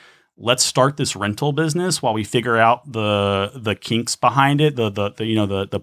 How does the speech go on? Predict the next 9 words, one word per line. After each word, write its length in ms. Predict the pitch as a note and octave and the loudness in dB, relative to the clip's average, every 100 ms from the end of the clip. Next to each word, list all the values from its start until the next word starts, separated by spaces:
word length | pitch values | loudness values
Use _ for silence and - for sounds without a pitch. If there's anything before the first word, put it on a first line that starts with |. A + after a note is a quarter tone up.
| - | -6
the 100 | A#2 | -8
procedures 680 | - G#2 A2+ A2 A2 G#2+ G#2 | -6 -4 0 -2 -2 -4 -6
of 80 | G#2+ | -4
how 220 | - G#2 | 0 0
to 80 | G#2 | 0
handle 420 | G#2 G2 G2+ F#2+ - | -6 -4 -6 -10 -8
players 400 | A2 G#2 G#2 G#2 | -4 -2 -2 -2
and 100 | G2+ | -4
headsets." 680 | G#2 G2 - G#2+ G#2+ - | -4 -4 -2 -2 -2 -8